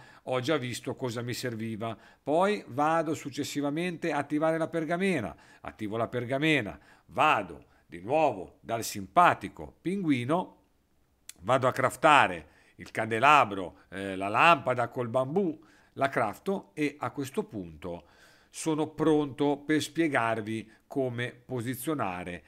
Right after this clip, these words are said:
le cose in modo già, eh, diciamo, preimpostato dal gioco. Però per farlo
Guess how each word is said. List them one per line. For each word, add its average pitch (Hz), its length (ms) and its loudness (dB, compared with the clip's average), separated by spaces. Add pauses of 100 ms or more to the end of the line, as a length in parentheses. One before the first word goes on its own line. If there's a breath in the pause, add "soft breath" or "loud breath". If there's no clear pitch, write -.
le 135 160 -4
cose 107 720 -2
in 131 200 -6
modo 98 640 -6 (220 soft breath)
già, 104 600 0
eh, 92 260 -10
diciamo, 101 380 -8
preimpostato 104 800 -6
dal 101 140 -4
gioco. 98 380 -6
Però 185 280 2
per 226 200 2
farlo 95 720 -2